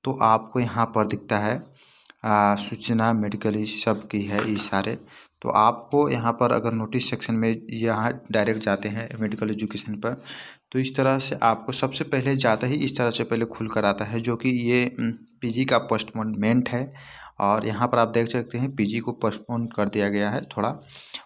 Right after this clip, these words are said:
उसके बाद नेक्स्ट करते हैं तो आपको इंग्लिश में वही चीज़ जो नेपाली में लिखा था उसको इंग्लिश में है। और यहाँ पर एक पॉइंट चेंज किया गया है सिर्फ कि जो फॉरेन के लिए जो अब पहले आधार कार्ड से होता था,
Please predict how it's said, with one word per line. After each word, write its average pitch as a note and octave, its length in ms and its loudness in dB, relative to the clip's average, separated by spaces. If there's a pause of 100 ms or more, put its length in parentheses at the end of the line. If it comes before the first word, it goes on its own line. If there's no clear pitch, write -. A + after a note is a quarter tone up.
उसके - 160 -4
बाद C3+ 180 4
नेक्स्ट C3+ 300 2
करते B2 280 0
हैं C3+ 180 -2
तो B2+ 80 0
आपको G2+ 260 4
इंग्लिश B2 380 2
में C3 80 2
वही C3 220 2
चीज़ E3+ 420 -2
जो A#2+ 220 2
नेपाली A2 440 2
में B2 80 2
लिखा A2+ 240 -4
था A#2+ 120 -6
उसको A#2+ 240 -4
इंग्लिश G#2+ 360 0
में A2 100 -2
है। A2+ 180 -4 (800)
और G#2+ 280 2
यहाँ A2 240 2
पर C3 180 2
एक B2 100 2
पॉइंट B2+ 360 2
चेंज B2+ 260 2
किया A2 200 2
गया G#2 220 4
है A2 80 2
सिर्फ A#2 280 -4 (120)
कि A#2 100 -2
जो A2+ 240 4
फॉरेन A2+ 420 2
के C#3 160 0
लिए B2+ 200 4
जो A2+ 300 2
अब G#2 480 2 (400)
पहले A2 200 0
आधार G#2 380 2
कार्ड A#2 200 2
से - 140 -4
होता A2 300 0
था, C3+ 340 -2